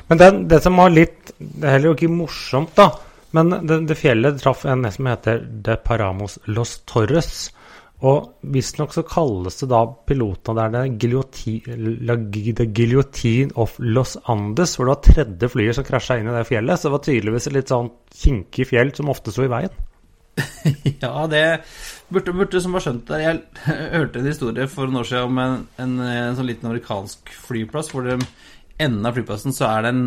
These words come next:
Speaker 2: sånn, eh, høyde, et fjell. Eh, så var det et fly som hadde krasjet i det fjellet, eh,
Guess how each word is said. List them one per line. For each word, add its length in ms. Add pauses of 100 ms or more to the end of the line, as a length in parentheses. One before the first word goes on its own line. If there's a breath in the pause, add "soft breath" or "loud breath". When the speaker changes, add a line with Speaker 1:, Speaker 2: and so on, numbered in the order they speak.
(100)
Speaker 2:
sånn, 200 (120)
eh, 260
høyde, 460
et 80
fjell. 280 (300)
Eh, 380 (460 loud breath)
så 100
var 80
det 60
et 20
fly 140
som 80
hadde 100
krasjet 300
i 20
det 140
fjellet, 300 (200)
eh, 360